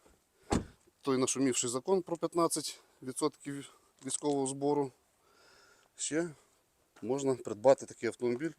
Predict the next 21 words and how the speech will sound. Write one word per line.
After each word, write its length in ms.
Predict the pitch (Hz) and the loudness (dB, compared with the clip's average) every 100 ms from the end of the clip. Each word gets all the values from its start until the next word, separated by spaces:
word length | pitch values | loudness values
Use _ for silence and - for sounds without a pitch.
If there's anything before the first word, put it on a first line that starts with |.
| - | -6
і 80 | 131 | -6
його 340 | 147 113 123 | -4 -2 -2
не 180 | 110 120 | -2 -4
платити. 680 | - 110 - 101 98 - - - _ _ - - - - _ _ _ _ _ | -4 -8 -8 -10 -10 -12 -16 -18 _ _ -20 -20 -20 -20 _ _ _ _ _
Кому 200 | - 143 | -4 0
буде 180 | 127 123 | 0 -2
цікаво, 540 | - 127 135 117 110 98 - - _ _ 107 | -4 0 4 4 4 -2 -12 -20 _ _ -12
дзвоніть, 580 | 110 127 156 190 - - _ _ _ _ _ _ | -6 0 0 0 -6 -18 _ _ _ _ _ _
пишіть, 520 | - 117 151 160 - - _ _ _ | -4 -2 -2 -6 -14 -20 _ _ _
надамо 420 | 117 113 131 135 | -8 0 0 2
усю 220 | 113 - 120 | 2 2 0
потрібну 380 | 117 120 104 | -4 -6 -4
вам 160 | 104 104 | -4 -4
інформацію. 640 | 104 - 123 151 - 165 | -6 -6 -4 -2 -2 -4
Також 420 | 113 - 131 - - _ _ _ _ - - - | -6 -4 -2 -2 -8 _ _ _ _ -20 -20 -18
будь-які 380 | 139 147 127 131 | -4 -2 -2 -2
з 60 | 127 | 2
наших 280 | 135 - 131 | 4 4 0
автомобілів 480 | 120 135 127 120 | -2 -2 0 -2
надаємо 580 | 113 113 127 127 117 117 | -2 -2 -2 0 2 0
на 280 | 117 117 113 | 2 0 0